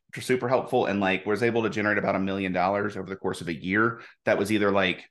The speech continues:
sourced or influenced revenue, because what I ended up doing through that show is I would invite target accounts onto a show that would talk about the roles that they were hiring for. And then I would just, through my network, help them hire a role that was in their marketing org. So the leader of that,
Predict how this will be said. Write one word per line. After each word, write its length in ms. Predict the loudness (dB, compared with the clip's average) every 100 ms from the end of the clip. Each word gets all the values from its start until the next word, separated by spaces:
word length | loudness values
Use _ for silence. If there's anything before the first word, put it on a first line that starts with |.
| -12
sourced 500 | -10 0 2 2 0
or 160 | -4 -2
influenced 480 | -2 -2 -4 -4 -2
revenue, 260 | 0 0
because 520 | -2 0 -2 -2 -8 -16 _ _ _
what 100 | 0
I 40 | 4
ended 200 | 4 4
up 140 | 2
doing 280 | 0 0 -2
through 160 | -2 -2
that 180 | -2
show 280 | 0 0 0
is 140 | 0 0
I 40 |
would 100 | 0
invite 360 | 0 0 0 0
target 240 | -6 -4
accounts 260 | -6 -6 -6
onto 380 | -4 -2 -2 -6
a 60 | -6
show 500 | -2 -2 -2 -4 -6 -14 -18 -4
that 80 | 0
would 140 | 0
talk 280 | 2 2 4
about 140 | 2
the 60 | 2
roles 240 | 2 2 2
that 60 |
they 100 | -2
were 80 | -2
hiring 380 | -2 0 0 -4
for. 260 | -8 -8 -4
And 100 | -4
then 140 | -2
I 120 | 0
would 140 | 0 0
just, 180 | -2 -4
through 120 | -2
my 140 | 0
network, 380 | 0 0 -2 -4 -6 0
help 240 | 0 0
them 240 | -2 -2 -2
hire 340 | -2 2 2 0
a 100 | -2
role 560 | 0 0 0 -2 -8 _ _ -2
that 80 | 0
was 120 | 0
in 120 | 2
their 120 | 2 4
marketing 420 | 2 0 -4 -4
org. 320 | -6 -8 -12 -20 _ -8
So 120 | -4
the 140 | 0
leader 380 | 2 2 4 4
of 100 | 4
that, 200 | 2 0